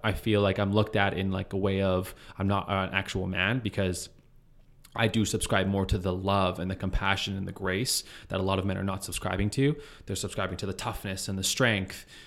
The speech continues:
and what I have been trying to do through this process is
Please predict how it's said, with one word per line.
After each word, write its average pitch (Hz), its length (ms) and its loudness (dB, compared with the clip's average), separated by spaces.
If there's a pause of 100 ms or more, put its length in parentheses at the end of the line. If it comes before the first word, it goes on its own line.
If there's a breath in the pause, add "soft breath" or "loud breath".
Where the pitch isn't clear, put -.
and 98 680 0 (880)
what 107 200 4
I 113 380 6
have 101 360 -2 (120)
been 104 160 2
trying 98 200 4
to 95 60 0
do 95 180 -2
through 107 180 2
this 95 160 -2
process 113 500 2
is 101 240 -4